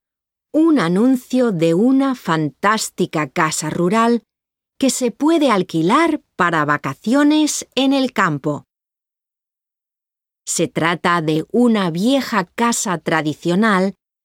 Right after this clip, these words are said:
que tiene doscientos cuarenta años. Siempre ha pertenecido a la misma familia. La casa es preciosa y está situada en un lugar ideal,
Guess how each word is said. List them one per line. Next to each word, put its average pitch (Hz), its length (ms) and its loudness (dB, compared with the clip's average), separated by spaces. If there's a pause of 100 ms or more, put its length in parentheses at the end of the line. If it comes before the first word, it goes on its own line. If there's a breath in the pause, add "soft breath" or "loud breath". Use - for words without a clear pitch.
(280)
que 220 160 2
tiene 330 460 0
doscientos 302 880 0
cuarenta 190 800 0
años. 139 640 -4 (1300)
Siempre 269 680 0
ha 226 140 2
pertenecido 196 1120 -2
a 202 140 -2
la 156 120 0
misma 170 500 -2
familia. 175 760 0 (1500)
La 214 280 0
casa 262 520 -2
es 349 280 -2
preciosa 175 1040 -2 (640)
y 233 160 2
está 285 300 -2
situada 269 840 0
en 185 240 0
un 285 260 2
lugar 175 520 -2
ideal, 160 680 -2